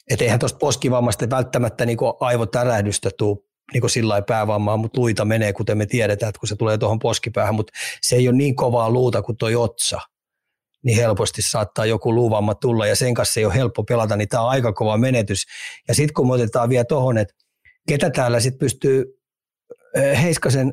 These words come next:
kiekollisen rooli ost-, niin paikkaamaan, Hakanpää vai? No Sutteri, Sutterin mailit on jo käytetty, ei se mikään nuori poika ole. Lindeli on koko uransa pelannut tota noin, että se on, se on niinku perusjätkä, perusäijä.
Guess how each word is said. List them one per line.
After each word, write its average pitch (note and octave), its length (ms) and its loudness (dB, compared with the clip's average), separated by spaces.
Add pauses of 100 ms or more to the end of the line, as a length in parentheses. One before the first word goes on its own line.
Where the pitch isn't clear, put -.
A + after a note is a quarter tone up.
(120)
kiekollisen C3+ 520 0
rooli C3 400 2
ost-, - 320 -8 (320)
niin B2+ 120 2
paikkaamaan, A2 600 -2
Hakanpää A#2+ 600 -2
vai? - 100 -12 (640)
No C3 60 0
Sutteri, D3+ 500 0 (280)
Sutterin B2+ 440 0
mailit C3 400 0
on C#3 80 2
jo B2 80 0
käytetty, B2 500 0
ei A#2 80 0
se A#2 100 0
mikään C3+ 320 2
nuori A2 380 2
poika G2 440 -6
ole. - 80 -12 (420)
Lindeli C#3 400 4
on D#3 120 0
koko C#3 460 -2 (100)
uransa C#3 400 0
pelannut A2 500 -2
tota B2 240 -2
noin, A2 260 2
että G2+ 140 -2
se - 80 -2
on, A2 160 -2 (120)
se - 120 -2
on A2+ 160 0
niinku A#2 180 -2
perusjätkä, A2 720 0
perusäijä. G#2 680 0